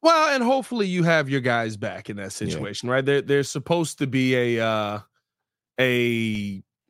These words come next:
Speaker 1: Friday is supposed to be the day where Zach LaVine is first eligible to come back. We'll see if he actually does. Uh, I, I mean, Vooch has to be coming back soon. Uh, we just haven't heard anything. Is Vooch done for the year?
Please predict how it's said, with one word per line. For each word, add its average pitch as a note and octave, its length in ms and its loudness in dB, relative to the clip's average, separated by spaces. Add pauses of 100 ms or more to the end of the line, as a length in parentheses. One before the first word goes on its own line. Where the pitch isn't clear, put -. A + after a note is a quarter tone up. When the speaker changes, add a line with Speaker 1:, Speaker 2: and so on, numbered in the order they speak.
(480)
Speaker 1:
Friday F#3 480 4
is D#3+ 100 2
supposed D3+ 280 0
to C#3+ 60 -12
be C#3 100 2
the C3 80 -2
day B2+ 180 2
where A#2+ 160 0
Zach B2 280 -2
LaVine A#2+ 460 -2 (120)
is C3 260 0
first C#3+ 540 -2
eligible B2 480 -2
to B2 40 -2
come A#2 220 -2
back. A#2 240 -2
We'll G#2+ 120 -6
see G#2+ 160 -4
if G2+ 100 -6
he G#2+ 120 -2
actually G2+ 360 -4
does. A#2 420 0 (340)
Uh, G#2+ 60 -2
I, G#2+ 560 0 (140)
I A#2 80 2
mean, C3 220 2
Vooch D3+ 360 0
has F3 200 4
to G2 100 -14
be G#2+ 80 -4
coming A2+ 260 -2
back G#2+ 160 -2
soon. E3 260 0
Uh, E3 140 6
we A#3 160 4
just F4 200 2
haven't A3+ 260 4
heard G3 240 4
anything. A3 480 2 (180)
Is D#3+ 160 4
Vooch D#4 260 2
done A#3 220 4
for A#3+ 120 0
the F#3+ 60 2
year? G#3 360 0